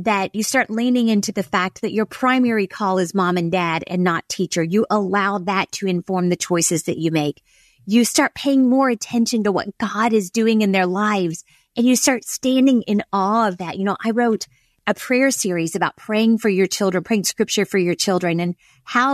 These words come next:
that changes not only the way that you parent, but it changes the things that you're picking up on, the way that you're seeing God answer prayers, and the, the excitement and the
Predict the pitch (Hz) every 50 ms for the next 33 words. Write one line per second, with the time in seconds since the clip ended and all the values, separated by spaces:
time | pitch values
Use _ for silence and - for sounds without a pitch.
0 | 240 208 240 240 233 240 233 220 - - _ _ _ _ _ - - - 262 269
1 | 285 302 311 262 262 240 208 208 202 254 302 440 554 587 494 453 381 294 196 220
2 | 196 180 202 214 240 262 247 311 285 - - 226 180 - - - 185 190 220 277
3 | 370 427 - - _ _ _ _ _ _ - 285 294 320 - - - - - -
4 | - 311 302 330 370 392 370 311 262 - 302 285 - - 320 311 330 320 - 311
5 | - - 277 254 - - - 302 - 302 285 262 269 285 285 302 277 262 240 247
6 | 247 226 226 240 262 294 294 320 - - 247 247 - - - 262 254 254 262 240
7 | 240 226 240 226 220 220 220 226 226 214 - 226 196 - - 247 240 233 226 208
8 | - - _ _ _ _ - 254 254 247 240 247 240 233 226 220 - _ _ _
9 | _ _ _ _ 208 208 262 254 220 - - _ _ _ _ _ _ _ - 254
10 | 220 - - - - - - 262 254 262 - - 233 233 208 - - 214 220 208
11 | 220 208 -